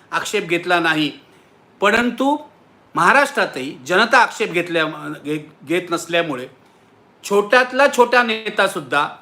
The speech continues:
आपल्या मुलांना, मुलींना राजकारणात आणतोय आणि ही परंपरा चालू ठेवतोय. जणू काय राजकारण हा एक व्यवसाय आहे असं समजलं जातंय. राजकारण हे समाजकार्य आहे असं आता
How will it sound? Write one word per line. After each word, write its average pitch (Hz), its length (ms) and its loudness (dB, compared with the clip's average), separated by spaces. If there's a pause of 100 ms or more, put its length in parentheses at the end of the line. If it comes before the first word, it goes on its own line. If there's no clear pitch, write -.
(280)
आपल्या 226 500 2 (220)
मुलांना, 247 480 2
मुलींना 233 520 0
राजकारणात 233 500 0
आणतोय 220 320 -6 (360)
आणि 233 200 2
ही 240 400 -2
परंपरा 233 680 4
चालू 208 340 -2
ठेवतोय. 165 400 -4 (460)
जणू 202 300 2
काय 202 340 0 (220)
राजकारण 180 680 0 (240)
हा 175 180 4 (100)
एक 185 300 -6 (280)
व्यवसाय 208 540 2
आहे 147 260 -4 (340)
असं 160 260 -4
समजलं 160 420 -4
जातंय. 139 360 -6 (680)
राजकारण 196 720 2
हे 190 120 -2
समाजकार्य 175 680 0
आहे 151 300 0 (320)
असं 151 180 0
आता 190 340 2